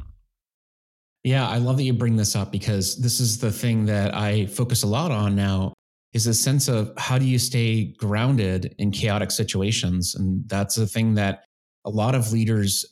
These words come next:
need to learn, that people are watching. They're always watching you.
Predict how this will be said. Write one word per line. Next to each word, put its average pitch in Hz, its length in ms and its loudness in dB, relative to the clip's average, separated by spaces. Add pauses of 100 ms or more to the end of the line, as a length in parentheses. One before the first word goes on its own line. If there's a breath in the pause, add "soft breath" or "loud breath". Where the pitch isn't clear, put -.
need 113 260 0
to - 160 -2
learn, 101 640 0 (180)
that 107 380 -2 (160)
people - 260 -4
are 143 60 2
watching. 98 480 -2 (260)
They're - 160 -10
always 139 420 -2
watching 120 380 -2
you. 92 220 -2